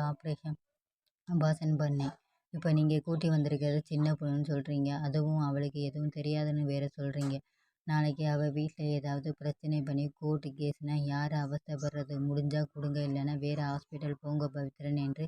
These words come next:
பெண் குரல். "இல்ல டாக்டர், இவளுக்கு யாருமே இல்லை, என்ன நடந்தாலும் கேட்க ஆள் இல்லை, நீங்க பயப்பட வேண்டிய அவசியம் இல்லை. It's okay, இனி வீண்வாதம் வேண்டாம், என்கிட்ட அவன்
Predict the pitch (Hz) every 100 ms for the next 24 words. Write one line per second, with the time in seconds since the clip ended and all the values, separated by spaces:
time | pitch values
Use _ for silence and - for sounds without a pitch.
0 | - _ _ _ _ 180 160 156 156 139
1 | 139 - _ _ _ _ _ 160 160 151
2 | 156 147 156 151 143 147 147 147 147 147
3 | 151 147 139 143 139 147 143 143 139 143
4 | 147 143 151 151 143 147 143 147 147 139
5 | 139 139 139 147 147 147 147 143 135 147
6 | 135 143 - 143 139 135 135 - 151 -
7 | 147 147 151 - 151 147 147 143 - _
8 | _ _ _ _ - 165 165 160 147 143
9 | 143 143 143 143 143 143 160 151 143